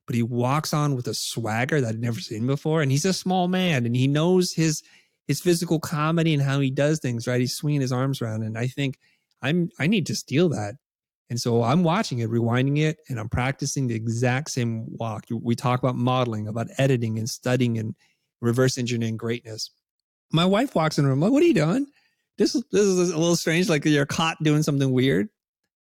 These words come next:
And then I do the walk for her, and she goes, "That's really cute. You should do that."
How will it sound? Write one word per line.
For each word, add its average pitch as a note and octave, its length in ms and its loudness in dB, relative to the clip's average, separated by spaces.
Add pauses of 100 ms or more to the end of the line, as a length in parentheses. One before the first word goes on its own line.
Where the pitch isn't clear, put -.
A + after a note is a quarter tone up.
And C3+ 140 4
then D3 80 4
I C#3+ 100 2
do C#3 160 2
the C3 80 2
walk B2 300 -2
for E3+ 140 0
her, E3+ 40 4
and D#3+ 100 2
she D#3 100 0
goes, D3 160 2
"That's F3+ 260 0
really G#3 200 2
cute. F#3+ 260 2
You C#3 100 -2
should D#3+ 160 -2
do D#3+ 160 2
that." G#2 260 -6